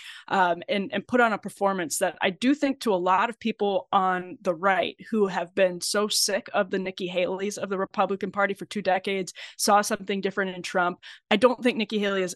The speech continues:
ever going to work. But I do think for that average Republican voter, uh, who might be an educated suburban mom in a swing state, Nikki Haley is going to play pretty well. Again, I don't personally like her,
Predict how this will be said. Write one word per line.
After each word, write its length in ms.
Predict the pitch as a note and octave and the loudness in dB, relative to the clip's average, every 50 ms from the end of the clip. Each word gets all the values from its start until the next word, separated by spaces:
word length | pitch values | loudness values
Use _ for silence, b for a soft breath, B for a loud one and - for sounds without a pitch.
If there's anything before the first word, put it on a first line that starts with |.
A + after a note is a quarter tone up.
| _ - | _ -2
ever 240 | G3+ F#3+ F#3+ - F3+ | -2 -2 -2 -8 -6
going 160 | - F#3 E3+ E3+ | -6 -4 -4 -4
to 60 | D#3 | -4
work. 280 | D#3 D#3 C#3+ - - - b b b _ _ | -4 -6 -6 -6 -10 -16 b b b _ _
But 140 | - F3+ E3 | -6 -6 -6
I 120 | - D#3 - - | -6 -10 -4 4
do 160 | - C#4+ E4+ | 6 6 6
think 420 | D#4+ - - - - - - - B B B B B | 4 0 -8 -8 -8 -10 -12 -16 B B B B B
for 220 | - - - G#3+ | -8 0 2 4
that 160 | F#3+ G3 - - | 4 4 2 4
average 320 | - G3+ A3+ A#3 A#3 F#3+ | 6 4 6 4 2 -2
Republican 460 | G3+ - - G3+ G3 F#3+ F#3+ F#3 F3 | -2 -4 -2 0 -2 -2 -2 -6 -6
voter, 540 | D#3 E3+ D#3+ E3+ E3 E3 D#3+ D#3+ D#3+ D#3+ - - - | -2 0 0 0 2 0 0 0 0 -2 -2 -2 0
uh, 260 | F3+ F3 D#3+ D#3+ F3+ | -2 0 0 0 -2
who 140 | F3 F#3+ F#3 | -2 -4 -2
might 180 | F3+ F3+ F3+ - | -2 -2 -2 -2
be 120 | G3+ F#3+ | 0 0
an 240 | F3 E3 D3+ D3 D3 - | 0 0 -2 -8 -8 -4
educated 640 | - D3+ G3+ F#3+ F#3+ - G3+ G3 F#3 F3 F3 F3 E3 | -2 -2 0 -2 -2 -4 -4 -4 -2 -2 -4 -4 -4
suburban 540 | - - G#3 F3 - F#3 F#3+ G3 F#3 F#3 F3+ | -6 -6 -4 0 2 2 2 2 2 -2 -2
mom 500 | F3 E3+ E3+ E3+ E3+ E3+ E3+ E3+ E3+ E3+ - - | -2 -2 0 0 0 0 0 -2 -4 -4 -6 -6
in 160 | G3+ G3+ G3 | -4 -4 -4
a 100 | F#3+ F#3 | -4 -6
swing 340 | - - - G3 F#3+ F#3 F3+ | -6 -4 -4 -4 -4 -4 -4
state, 480 | - - - F#3+ E3+ E3 D#3 D#3 - B B B B B - | -6 -4 -2 -2 -2 -2 -2 -4 -8 B B B B B -2
Nikki 240 | G3 G3 G3 - A3 | -2 0 2 2 2
Haley 300 | G3 G3+ G3 G3 F#3+ F3+ | 2 2 0 0 -2 -4
is 100 | F3 - | -6 -4
going 260 | - F3+ F3+ F#3 F3 - | -4 -4 -4 -4 -6 -8
to 80 | - G3 | -10 -8
play 460 | - - E3+ E3+ E3 D#3+ D#3 - - _ _ _ _ _ - | -4 -2 -2 0 0 -2 -4 -6 -12 _ _ _ _ _ -16
pretty 360 | - - - - A3 G3+ G3+ F#3+ | -14 -6 2 2 2 2 2 -2
well. 440 | E3+ D3+ - C3+ D#3 F3 A#3 C#4 C#4 B B B B | -2 -2 0 2 4 4 4 2 -2 B B B B
Again, 260 | - F#3+ A3+ G3+ F#3+ | 0 2 2 2 2
I 120 | F#3 F#3 | 0 0
don't 160 | A3+ D4 E4 - | 0 0 -2 0
personally 480 | - D#4+ D4+ - - D#4+ D#4 D#4+ D#4+ | -2 -4 -4 0 0 2 4 4 4
like 280 | D#4 D4+ D#4 D#4+ D#4 - | 4 4 2 0 0 0
her, 200 | - G3 E3+ E3 | 0 0 0 0